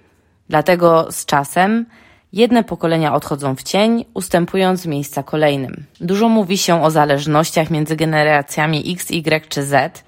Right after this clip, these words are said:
jednak na tym się nie kończy alfabet. Bo oto wkracza pokolenie alfa, o którym mówi się, że wychowały je iPady i smartfony.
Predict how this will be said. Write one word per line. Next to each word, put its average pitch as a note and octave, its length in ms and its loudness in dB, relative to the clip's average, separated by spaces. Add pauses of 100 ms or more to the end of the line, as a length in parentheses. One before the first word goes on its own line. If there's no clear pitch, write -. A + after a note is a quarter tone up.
jednak F#3+ 560 2
na G3+ 160 0
tym A3 160 2
się F#3 140 -4
nie F3 140 0
kończy D#3 540 -4
alfabet. C#3+ 680 -4 (500)
Bo D#3+ 140 4
oto B3 220 2
wkracza E3+ 360 -2
pokolenie D3 500 -2
alfa, G3 440 -2 (140)
o D4 120 2
którym G#3 300 2
mówi C3+ 320 0
się, E3+ 520 0
że F#3+ 160 0
wychowały F3 540 2
je C3 360 2 (200)
iPady F#3+ 560 -2
i - 140 -8
smartfony. E3 960 0